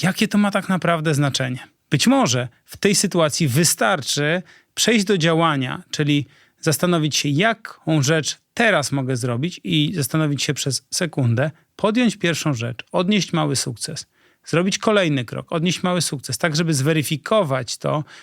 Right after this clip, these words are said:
w praktyce. Przestać się zastanawiać nad teorią, która jest w środku tego, czy jesteśmy dobrzy, czy źli,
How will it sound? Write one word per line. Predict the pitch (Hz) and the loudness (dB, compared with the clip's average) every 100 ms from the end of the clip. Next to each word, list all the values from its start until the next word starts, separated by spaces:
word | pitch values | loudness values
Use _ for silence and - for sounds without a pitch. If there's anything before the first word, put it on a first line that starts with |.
| _ | _
w | - | -20
praktyce. | - 170 175 - 139 - 131 | -2 2 2 -2 -8 -6 -6
Przestać | - 254 254 302 | 0 0 0 0
się | - 180 | 0 0
zastanawiać | 170 - 175 180 - | 0 0 0 0 0
nad | 165 143 | -2 -2
teorią, | - 135 143 160 143 127 117 - - - _ | -2 0 2 2 0 0 -4 -10 -20 -20 _
która | - 147 143 | -2 0 0
jest | - | -2
w | - | -2
środku | 151 156 160 - 131 | 0 2 0 -4 -4
tego, | 147 139 127 | -2 -2 -4
czy | - | -4
jesteśmy | 135 - - 151 | -4 -2 -2 0
dobrzy, | 139 139 139 139 120 123 | 0 2 2 0 -2 -2
czy | 160 | 0
źli, | 147 135 139 | 2 2 2